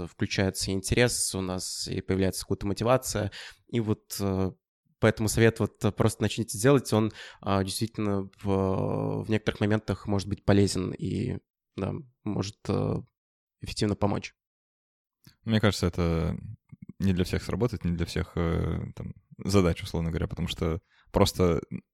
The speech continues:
Speaker 2: т-, три минуты работать над дипломом, например, извини, что я к этому примеру возвращаюсь,
Speaker 1: Мгм,
Speaker 2: просто
Speaker 1: мгм,
Speaker 2: наболевший, да?
Speaker 1: мгм.
Speaker 2: А, три минуты работать над дипломом — это бесполезно, потому что я з-, за три минуты можно успеть открыть вордовский документ и начать в него смотреть, как бы, да? <laughs> Это вот примерно три минуты работы над дипломом.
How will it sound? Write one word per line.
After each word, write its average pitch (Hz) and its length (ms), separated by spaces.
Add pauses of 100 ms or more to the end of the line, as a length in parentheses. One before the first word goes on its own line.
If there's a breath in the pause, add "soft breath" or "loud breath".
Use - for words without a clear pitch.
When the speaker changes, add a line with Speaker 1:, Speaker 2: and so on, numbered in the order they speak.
(180)
Speaker 2:
т-, - 80 (100)
три 120 160
минуты 110 260
работать 98 320
над 90 160
дипломом, 131 420
например, 82 460 (180)
извини, 98 220
что - 140
я 80 60
к - 60
этому 85 140
примеру 85 280
возвращаюсь, 87 320
Speaker 1:
Мгм, 113 80
Speaker 2:
просто - 160
Speaker 1:
мгм, 113 180
Speaker 2:
наболевший, 90 400
да? 85 80
Speaker 1:
мгм. 113 260 (100)
Speaker 2:
А, 82 360 (300)
три 104 100
минуты 98 220
работать 92 240
над 87 80
дипломом — 123 240
это - 80
бесполезно, - 560
потому 87 200
что 78 340 (320)
я 92 200
з-, 90 240
за 110 160
три 123 140
минуты 120 280
можно 104 240
успеть 104 240
открыть 107 240
вордовский 101 400
документ 123 380
и 98 60
начать 98 240
в 98 40
него 90 120
смотреть, 87 440
как - 120
бы, 82 60
да? 104 140
<laughs> - 40
Это 131 220
вот 107 140
примерно 107 360 (340 loud breath)
три 139 160
минуты 123 320
работы 101 320
над 92 160
дипломом. 85 440